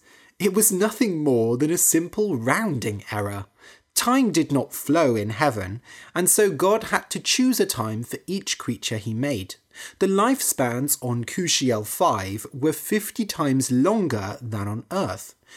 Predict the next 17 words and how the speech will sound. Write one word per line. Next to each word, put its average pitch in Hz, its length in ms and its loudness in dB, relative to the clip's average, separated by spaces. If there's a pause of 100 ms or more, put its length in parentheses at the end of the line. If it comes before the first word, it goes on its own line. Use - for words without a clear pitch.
(260)
When 240 200 4
he'd 247 320 0
copied 190 500 -2 (100)
over 170 320 2
the 117 100 2
calculations, 120 1000 -2 (280)
he'd 156 220 -4
made 185 200 2
a 180 80 2
rounding 165 540 2
error, 101 320 -6 (160)
which 165 260 0
meant 175 240 0
the - 180 -4
Earthlings 226 680 0
and 151 180 -2
dogs 151 460 0